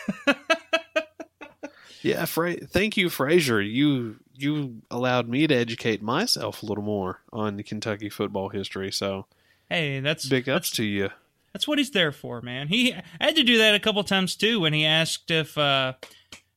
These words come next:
Speaker 2: who did he, uh, he asked if somebody was in the Ring of Honor or something, and, and it was a while back. I can't remember, but I actually had to look it up and actually learned of who all's not only in the Ring of Honor, but in the Packers Hall of Fame and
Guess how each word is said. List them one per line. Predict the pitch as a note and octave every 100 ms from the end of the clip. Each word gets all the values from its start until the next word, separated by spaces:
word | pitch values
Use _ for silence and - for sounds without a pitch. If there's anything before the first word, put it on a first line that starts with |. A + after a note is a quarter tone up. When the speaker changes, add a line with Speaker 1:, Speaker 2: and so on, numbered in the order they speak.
| _
Speaker 2:
who | A#3+
did | A3+
he, | D#3 D3
uh, | C3 B2 A#2 B2 _ _ _ _ _ _ _ _ _ _ _ _ _ _ _ _
he | -
asked | E4+
if | E3+
somebody | - F#3+ D#3+ C#3+
was | C#3
in | C#3 C#3+
the | B2+
Ring | C3 C#3
of | C#3
Honor | B2+ C3+ C3+
or | C3
something, | C3+ B2+ C3
and, | C3 C3+ B2+ C3
and | C3+ C3 B2+ B2+ - _ _ _ _ -
it | D#3+
was | D#3+ D3
a |
while | D3 C#3+ C3+
back. | C3+ C3
I | C#3+
can't | D3 C#3
remember, | C3+ C3+ C3 C3
but | C#3
I | E3
actually | F#3+ -
had | D3+
to | C#3
look | D3 C#3+
it | C#3+
up | D3+
and | C#3
actually | C#3+ C#3+ C#3+
learned | B2+ C3+ C#3 C3+
of | B2+ B2+ _ D3+
who | D#3
all's | C#3+ C3+ C3+ C3 - _ _ _ _ _ _ _ -
not | F#3
only | G3 F3
in | E3
the |
Ring | D#3 D#3
of | C#3+
Honor, | D3 D3+
but | C#3+
in | C#3+
the | C#3
Packers | D3+ C#3+ D3+ C#3+
Hall | D3 C#3
of | -
Fame | C#3 C3 C3+ C3
and | B2+